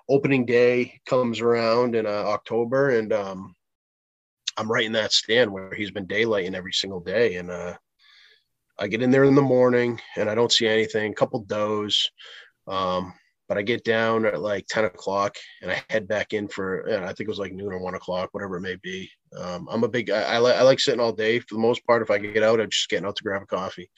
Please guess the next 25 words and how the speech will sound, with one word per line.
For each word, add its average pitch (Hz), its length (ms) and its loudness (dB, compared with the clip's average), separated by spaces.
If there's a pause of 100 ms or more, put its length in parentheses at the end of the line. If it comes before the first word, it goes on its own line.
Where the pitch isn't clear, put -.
(1040)
But 110 140 0
I, 101 140 4
I 98 80 4
remember 127 260 4
going 127 220 6
back 117 240 6
in 147 120 6
there 110 280 4
that, 110 320 0
that 107 160 0
opening 113 320 0
day 117 400 8 (240)
for 104 60 -14
the 101 140 -2
evening 143 240 2
sit, 104 300 0
and 107 100 -6
I'm 104 100 -8
sitting 117 300 -2
there, 117 300 -2 (1600)
and, 98 280 -6
uh, 98 420 -4 (100)
I 107 40 -6
have 123 180 -4
a - 80 -6